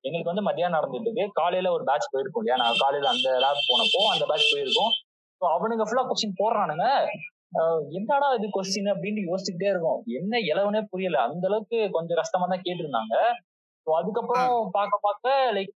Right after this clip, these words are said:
Speaker 1: ஓரளவுக்கு overall-ஆ நல்லாவே கேட்டிருந்தாங்க. நிறைய விஷயம் வந்து பேசிக்கா தான் கேட்டிருந்தாங்க. So அதை வந்து நம்ம குறை சொல்ல முடியாது.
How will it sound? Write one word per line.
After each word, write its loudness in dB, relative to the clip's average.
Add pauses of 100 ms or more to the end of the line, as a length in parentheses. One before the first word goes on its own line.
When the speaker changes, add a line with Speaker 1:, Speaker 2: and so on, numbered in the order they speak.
(160)
Speaker 1:
ஓரளவுக்கு 0
overall-ஆ 4
நல்லாவே 0
கேட்டிருந்தாங்க. 0
நிறைய 4
விஷயம் 0
வந்து -2
பேசிக்கா 0
தான் 2
கேட்டிருந்தாங்க. -2
So 2
அதை 2
வந்து 0
நம்ம -4
குறை 2
சொல்ல 0
முடியாது. -2